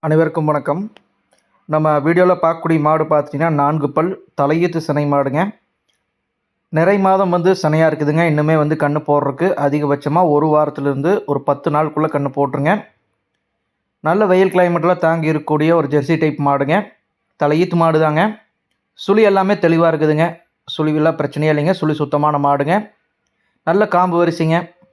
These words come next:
இன்னுமே வந்து நல்ல மடி எடுக்குன்னு சொல்லி மாட்டுக்கு தரப்புலன்னு தெரிவிச்சுக்கிறாங்க. தலையீத்துலேயே வந்து ஒரு பதிமூணு லிட்டர் கறவை வரைக்கும் எதிர்பார்க்கலான்னு சொல்லி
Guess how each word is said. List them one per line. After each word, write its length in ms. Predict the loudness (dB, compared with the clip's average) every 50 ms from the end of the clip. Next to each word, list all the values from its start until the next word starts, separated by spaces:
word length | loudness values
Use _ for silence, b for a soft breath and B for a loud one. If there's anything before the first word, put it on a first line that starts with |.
| _ _ _ _ _ _ _ _ _ _ -4
இன்னுமே 240 | -2 0 2 2 2
வந்து 200 | 2 2 2 2
நல்ல 180 | 2 2 2
மடி 240 | 2 2 0 2 2 0
எடுக்குன்னு 300 | 0 -2 -4 -4 -4 -2
சொல்லி 140 | -2 0 0
மாட்டுக்கு 340 | 0 0 0 0 0 0 0
தரப்புலன்னு 340 | -2 -2 -2 -2 -2 -2 0
தெரிவிச்சுக்கிறாங்க. 600 | 0 0 -2 -2 -2 -4 -2 0 0 0 0 -2 0 0
தலையீத்துலேயே 540 | 2 2 2 2 0 0 2 2 2 2 2
வந்து 500 | 2 0 0 0 0 0 -2 -4 -10 -8
ஒரு 220 | -4 -4 -4 -2 0
பதிமூணு 360 | 0 0 0 2 0 0 0 0
லிட்டர் 220 | 0 0 0 0
கறவை 200 | 0 2 2 2
வரைக்கும் 260 | 2 0 0 0 0 0
எதிர்பார்க்கலான்னு 480 | 2 2 0 0 0 0 -2 -2 -2
சொல்லி 480 | -2 -2 -2 0 0 0 0 -2 -8 -16